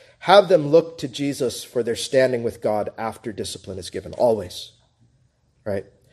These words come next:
They must see, "Yes, you did wrong. You are chastened.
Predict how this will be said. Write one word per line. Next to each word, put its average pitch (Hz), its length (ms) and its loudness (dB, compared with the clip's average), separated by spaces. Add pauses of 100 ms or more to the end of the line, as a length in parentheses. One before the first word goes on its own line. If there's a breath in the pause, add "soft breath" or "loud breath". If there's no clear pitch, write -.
(180)
They 135 80 -2
must 131 200 2
see, 147 140 2
"Yes, 151 600 2
you 123 140 -10
did 113 160 -8
wrong. 175 480 4 (160)
You 104 160 -10
are 101 80 -6
chastened. 170 720 0